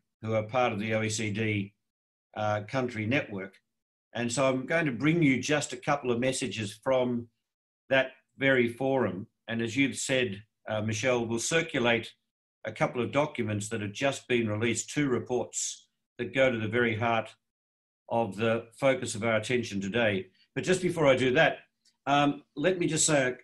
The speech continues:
a, a quick word about the National Centre on Education and the Economy. As you pointed out, we are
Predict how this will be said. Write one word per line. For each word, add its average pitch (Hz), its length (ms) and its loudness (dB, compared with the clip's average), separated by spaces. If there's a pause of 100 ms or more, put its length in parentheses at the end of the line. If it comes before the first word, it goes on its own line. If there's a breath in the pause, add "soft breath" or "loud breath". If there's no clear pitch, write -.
a, 135 40 -6
a - 20 -6
quick 185 240 4
word 147 180 0
about 127 260 -2
the 123 60 -6
National 123 320 -4
Centre 113 380 -2
on 117 220 -4
Education 120 520 -4
and 107 100 -4
the 107 80 -2
Economy. 113 500 -2 (520)
As 123 180 -2
you 156 120 2
pointed 135 300 -2
out, 131 200 0
we 127 140 0
are 120 380 0